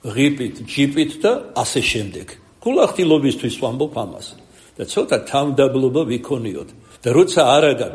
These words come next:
კასკეტური მოღვაწეობა, კეთილ ინებე და მიიღე ყველა, ვინც მოვიდა მონასტერში.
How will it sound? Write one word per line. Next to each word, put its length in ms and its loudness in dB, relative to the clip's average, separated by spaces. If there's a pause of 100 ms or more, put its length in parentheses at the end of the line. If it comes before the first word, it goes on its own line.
კასკეტური 720 -4
მოღვაწეობა, 760 0 (320)
კეთილ 420 -2
ინებე 380 0
და 140 -4
მიიღე 380 2
ყველა, 280 0
ვინც 180 -2
მოვიდა 300 0
მონასტერში. 540 -2